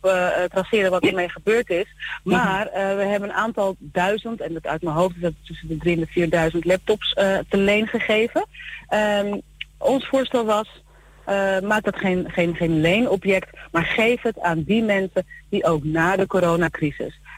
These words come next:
Speaker 1: behoefte hebben aan die laptop. Het
Speaker 2: Mhm.
Speaker 1: feit dat er te veel aanvragen zijn, dat wijst op een structureel probleem.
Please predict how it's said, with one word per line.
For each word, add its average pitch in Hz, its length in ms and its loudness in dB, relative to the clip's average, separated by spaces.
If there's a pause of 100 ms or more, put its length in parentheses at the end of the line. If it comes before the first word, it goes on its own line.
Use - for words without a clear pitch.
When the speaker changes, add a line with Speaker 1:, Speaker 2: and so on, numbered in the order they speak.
(120)
Speaker 1:
behoefte 180 460 2
hebben 156 340 0 (220)
aan 147 200 0
die 147 120 2
laptop. - 440 -4 (400)
Het 196 140 0
Speaker 2:
Mhm. 165 140 6
Speaker 1:
feit 330 220 4
dat - 160 0
er 180 120 0 (120)
te 330 200 4
veel 202 220 2
aanvragen 220 680 -2
zijn, 185 340 0 (460)
dat 226 200 0
wijst 202 340 0
op 196 120 -16
een 180 100 -12
structureel 220 840 0
probleem. 131 580 -4